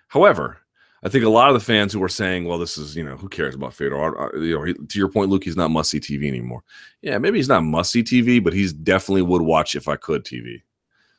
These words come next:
Right? He is definitely not the ratings juggernaut he once was. He is definitely not the fighter he once was.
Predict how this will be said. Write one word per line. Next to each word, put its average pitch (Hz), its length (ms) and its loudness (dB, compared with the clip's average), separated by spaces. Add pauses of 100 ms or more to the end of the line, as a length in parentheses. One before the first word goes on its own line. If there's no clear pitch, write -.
(380)
Right? 104 300 4
He 151 200 -2
is 147 140 8
definitely 127 540 4
not 95 460 2
the 92 80 0
ratings 87 400 0
juggernaut 82 460 -2
he 80 100 -12
once 73 340 -8
was. 92 400 4
He 90 100 -4
is 76 140 -2
definitely 85 420 -2
not 80 220 -4
the - 60 -20
fighter 95 340 2
he 95 100 -2
once 87 320 -4
was. 80 280 2